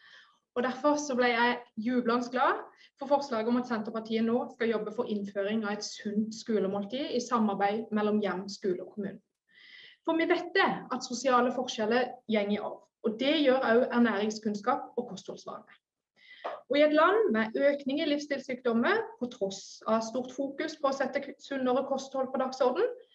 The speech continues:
så er innføring av skolemåltid en god anledning til å i praksis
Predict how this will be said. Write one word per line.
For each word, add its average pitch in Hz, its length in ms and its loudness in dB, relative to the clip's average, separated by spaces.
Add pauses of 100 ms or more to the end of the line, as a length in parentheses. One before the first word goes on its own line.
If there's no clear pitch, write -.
(140)
så 349 220 6
er 240 260 4
innføring 226 460 4
av 247 100 2
skolemåltid 214 640 0
en 196 180 0
god 330 440 4
anledning 277 400 0 (400)
til 214 80 4
å 214 60 8
i 214 120 0
praksis - 720 -2